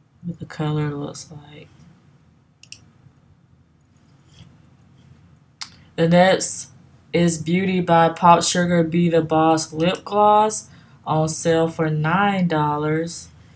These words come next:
The first color is called Borderline, which is a coral shade. The next is Skyfall, which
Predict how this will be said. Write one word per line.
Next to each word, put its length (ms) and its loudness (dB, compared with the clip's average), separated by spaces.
The 140 -2
first 440 -2
color 300 0
is 120 0
called 420 0
Borderline, 760 2
which 220 -4
is 160 -4
a 140 0
coral 840 -2
shade. 960 -2
The 120 -6
next 400 2
is 240 2
Skyfall, 1000 0
which 280 -2